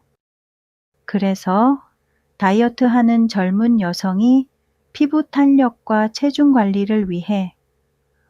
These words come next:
근육을 키우는 몸짱 헬스 트레이너들이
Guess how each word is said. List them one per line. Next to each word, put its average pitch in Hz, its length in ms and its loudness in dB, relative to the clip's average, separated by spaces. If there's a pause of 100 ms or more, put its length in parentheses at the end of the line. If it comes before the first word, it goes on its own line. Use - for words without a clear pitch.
(180)
근육을 240 520 2
키우는 220 580 -2
몸짱 220 640 0
헬스 254 440 -4
트레이너들이 226 920 -2